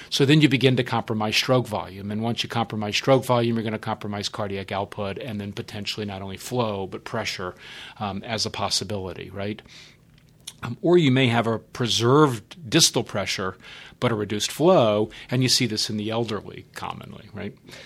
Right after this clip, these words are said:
Um, on the systolic side,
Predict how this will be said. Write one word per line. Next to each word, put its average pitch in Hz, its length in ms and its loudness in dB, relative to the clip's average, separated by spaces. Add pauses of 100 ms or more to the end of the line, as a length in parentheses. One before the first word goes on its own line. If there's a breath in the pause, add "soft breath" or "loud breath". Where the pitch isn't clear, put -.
(360 loud breath)
Um, 117 500 -2 (640 loud breath)
on 139 200 4
the 135 60 6
systolic 131 720 6
side, 98 480 -2